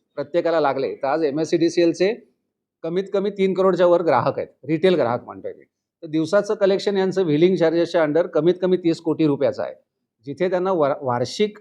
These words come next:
अप्रुव्हल आहे पाच करोड रुपयाचं, तिथे दिवसाला तीस करोड रुपये जमा करू लागली ही कंपनी. आणि त्याच्यानंतर मग आम्हाला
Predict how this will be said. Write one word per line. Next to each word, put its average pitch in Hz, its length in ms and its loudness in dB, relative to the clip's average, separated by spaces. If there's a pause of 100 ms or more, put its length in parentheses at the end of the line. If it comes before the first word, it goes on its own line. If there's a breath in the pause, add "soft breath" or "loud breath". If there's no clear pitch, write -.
अप्रुव्हल 170 400 0
आहे 165 160 2
पाच 156 300 2
करोड 160 240 2
रुपयाचं, 123 420 -4 (460)
तिथे 151 200 -6
दिवसाला 175 420 2
तीस 202 240 0
करोड 190 260 2
रुपये 190 320 2 (180)
जमा 156 220 4
करू 143 180 0
लागली 104 240 -4
ही 110 100 -6
कंपनी. 95 340 -12 (580)
आणि 147 200 -10
त्याच्यानंतर 190 460 0
मग 202 100 2
आम्हाला 196 240 2